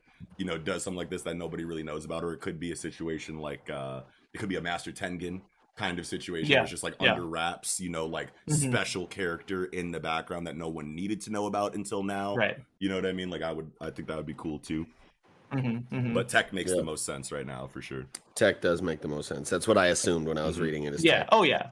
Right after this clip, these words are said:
Speaker 2: Yeah,
Speaker 1: Yeah.
Speaker 2: yeah, yeah, for sure.
Speaker 1: Mm-hmm.
Speaker 2: Um, I don't know. There's, there's a lot, there's a lot more in this flashback, I think. Like, for example, like, when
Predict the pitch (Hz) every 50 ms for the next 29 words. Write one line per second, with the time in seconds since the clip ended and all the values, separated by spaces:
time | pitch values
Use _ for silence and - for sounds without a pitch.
0 | - - - 151 135 101 80 71 - - - - - 123 - 120 - - 71 -
1 | - _ _ _ _ _ _ _ _ - - - - - - - - - 123 117
2 | 113 110 110 110 110 110 110 110 107 - - _ _ - - - - - - -
3 | - 175 247 294 254 180 170 - 156 190 202 180 165 190 - 165 175 175 180 180
4 | 190 175 165 185 196 190 175 170 - - 156 160 151 147 131 123 120 117 127 127
5 | 123 117 135 131 127 131 143 139 131 120 135 139 135 123 135 131 127 127 123 120
6 | 123 131 127 123 123 123 120 120 120